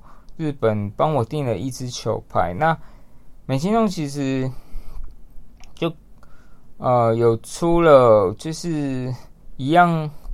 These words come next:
五夹结构，有点像木吉他这种五夹结构的 Altus。那其实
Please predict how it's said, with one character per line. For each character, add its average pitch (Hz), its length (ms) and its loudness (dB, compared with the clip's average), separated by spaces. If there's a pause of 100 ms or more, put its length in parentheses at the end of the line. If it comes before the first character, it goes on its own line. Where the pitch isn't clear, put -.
(840)
五 127 220 -2
夹 127 300 4
结 123 300 -2
构， 131 420 2
有 147 120 -2
点 196 160 0
像 175 360 4
木 180 180 0
吉 127 220 -6
他 143 240 0
这 160 80 -2
种 120 260 0
五 107 60 -2
夹 113 220 0
结 117 240 -2
构 127 280 2
的 107 440 0 (120)
Altus。 147 760 0 (640)
那 180 240 4
其 160 220 -4
实 131 480 -6